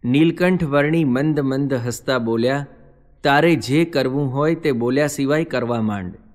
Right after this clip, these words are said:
તારા કાળ ભૈરવ કે બટુક વીર મને કાંઈ કરી શકે તેમ નથી." પીબેકને આ સાંભળી આશ્ચર્ય થયું. તેણે તરત જ કાળ ભૈરવને બોલાવ્યા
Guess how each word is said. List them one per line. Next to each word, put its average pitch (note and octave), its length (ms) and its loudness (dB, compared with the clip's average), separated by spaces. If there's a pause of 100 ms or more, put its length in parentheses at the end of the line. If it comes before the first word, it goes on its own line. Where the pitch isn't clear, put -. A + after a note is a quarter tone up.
(640)
તારા D#3+ 260 4
કાળ E3+ 340 4
ભૈરવ C#3+ 440 4
કે F3 160 0
બટુક C#3+ 500 -2
વીર D#3+ 380 2 (320)
મને F3+ 280 4
કાંઈ G3 340 0
કરી D3 260 0
શકે C3+ 340 -4
તેમ A#2+ 260 -2
નથી." G2 520 -8 (840)
પીબેકને G3+ 580 2
આ F3+ 160 2
સાંભળી D#3+ 500 0
આશ્ચર્ય C3+ 480 -2
થયું. F#2 440 -8 (600)
તેણે F#3 240 4
તરત E3+ 380 2
જ F3+ 160 2
કાળ D3+ 300 2
ભૈરવને C3+ 500 0
બોલાવ્યા A2 680 -4